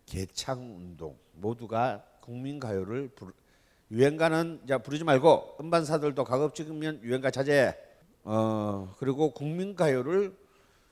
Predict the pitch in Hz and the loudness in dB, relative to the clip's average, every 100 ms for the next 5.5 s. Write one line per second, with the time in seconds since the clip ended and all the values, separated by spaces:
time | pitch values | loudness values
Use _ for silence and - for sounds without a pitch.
0 | - 127 110 92 98 - 190 262 311 285 | 0 2 4 2 -6 -4 -4 -2 0 6
1 | 135 170 196 196 233 220 95 175 90 - | 10 10 10 6 -2 0 0 2 2 -2
2 | _ _ _ _ _ _ _ _ _ - | _ _ _ _ _ _ _ _ _ -20
3 | - 113 151 120 104 120 131 - 180 190 | -2 8 10 10 8 8 8 6 4 4
4 | 196 160 113 110 110 131 120 135 123 98 | -4 -8 -8 -8 0 4 4 2 -2 -4
5 | 117 143 110 - | 2 6 6 4